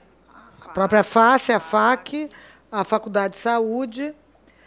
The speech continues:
o Instituto de Exatas, o I B, o I F, o I L, o I P, a fup... Quem mais? Se pronunciaram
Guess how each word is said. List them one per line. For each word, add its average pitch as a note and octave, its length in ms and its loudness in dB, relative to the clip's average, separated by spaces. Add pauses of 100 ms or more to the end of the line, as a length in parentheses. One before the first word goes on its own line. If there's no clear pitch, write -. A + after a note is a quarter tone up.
(200)
o A3+ 140 -4
Instituto G#3+ 420 -6
de G#3+ 100 -2
Exatas, A#3 720 2
o B3 100 -4
I A#3 80 -4
B, B3+ 500 2 (480)
o A3+ 160 -4
I A3+ 180 2
F, B3 720 0
o A3+ 140 -2
I A3+ 180 2
L, B3+ 560 2 (320)
o A#3 160 -4
I A#3 80 -2
P, C4+ 480 2 (540)
a G#3 160 0
fup... B3+ 500 -4 (560)
Quem G3+ 140 -10
mais? B3+ 500 -8 (1600)
Se - 200 -10
pronunciaram G#3+ 680 -8